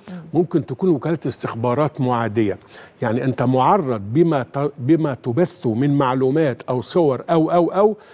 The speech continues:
Speaker 2: أن يتم اختراقك. بلس إيه بقى النقطة المهمة جدًا؟ إن
Speaker 1: مم.
Speaker 2: النهاردة السوشيال ميديا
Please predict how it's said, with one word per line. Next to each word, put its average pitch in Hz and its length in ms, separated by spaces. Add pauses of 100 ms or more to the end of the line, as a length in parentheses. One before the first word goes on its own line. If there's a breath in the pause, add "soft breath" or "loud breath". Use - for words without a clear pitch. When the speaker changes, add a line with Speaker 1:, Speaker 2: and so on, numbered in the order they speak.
(300 loud breath)
Speaker 2:
أن 147 220 (160)
يتم 180 460
اختراقك. 131 560 (140)
بلس 151 420
إيه 185 120
بقى 190 180
النقطة 139 560
المهمة 135 400
جدًا؟ 113 420 (100)
إن 135 60
Speaker 1:
مم. 135 100
Speaker 2:
النهاردة 156 400
السوشيال 165 480
ميديا 151 380